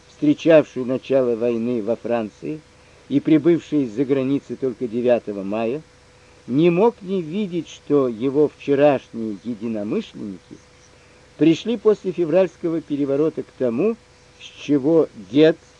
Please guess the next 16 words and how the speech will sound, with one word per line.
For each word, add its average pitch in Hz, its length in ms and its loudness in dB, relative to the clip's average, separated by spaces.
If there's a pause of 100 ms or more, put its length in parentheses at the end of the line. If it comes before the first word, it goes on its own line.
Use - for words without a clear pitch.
(160)
Самбо 123 500 -2
и 104 180 -12
другие 104 640 -6 (540)
начали 185 480 2
в 175 60 -16
тысяча 165 340 -6
девятьсот 143 440 -6
четырнадцатом 147 680 -6
году, 131 340 -2 (680)
когда 127 440 2 (120)
взяли 123 560 4
на 113 200 -6
себя 170 360 -2 (400)
защиту 151 640 0
буржуазной 139 640 0
республики 147 760 -6